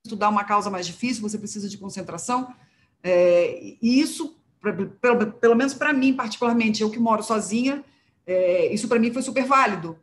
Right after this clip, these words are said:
eu poder me concentrar, porque eu não ti-, não tenho quinze pessoas, sabe, indo na minha mesa, "Mas, Isabela, isso, Isabela, aquilo." Então, assim, pra mim, a concentração foi ótima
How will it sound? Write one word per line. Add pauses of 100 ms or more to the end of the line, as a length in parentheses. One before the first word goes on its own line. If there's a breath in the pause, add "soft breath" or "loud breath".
(100)
eu
poder
me
concentrar,
porque
eu
não
ti-,
não
tenho
quinze
pessoas, (720 loud breath)
sabe,
indo
na
minha
mesa,
"Mas,
Isabela,
isso,
Isabela,
aquilo."
Então,
assim, (260)
pra
mim,
a
concentração
foi
ótima